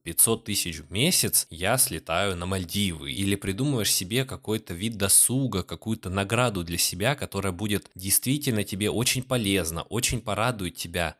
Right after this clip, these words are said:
И ты сможешь ощутить тот эффект от новых денег, которые ты заработал, от той цели, которую ты наконец достиг, или тех достижений, которые у тебя были в течение какого-то времени.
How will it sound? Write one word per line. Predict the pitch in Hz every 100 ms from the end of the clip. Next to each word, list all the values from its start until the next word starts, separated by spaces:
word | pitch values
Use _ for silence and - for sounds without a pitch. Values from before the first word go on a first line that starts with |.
| _
И | 104
ты | - 139
сможешь | 139 - 110 135 113 -
ощутить | 95 - 101 - 135 131 -
тот | - 110 -
эффект | 104 - 117 143 -
от | - -
новых | 92 117 139 87
денег, | 85 117 131 -
которые | 92 104 107 95
ты | 104
заработал, | 117 120 101 92 95 85 80
от | -
той | - 123 127
цели, | - - 107 123 110
которую | - - 104
ты | 98 98
наконец | 95 98 101 95
достиг, | 85 85 - - 120 131 127
или | 87 80 78
тех | - 104
достижений, | 92 - - 85 98 117 95
которые | 85 - 95 95
у | 80
тебя | - 80 87
были | 82 87 110
в | 95
течение | - 73 92 95
какого-то | 85 90 92 92 98
времени. | 85 95 101 82 78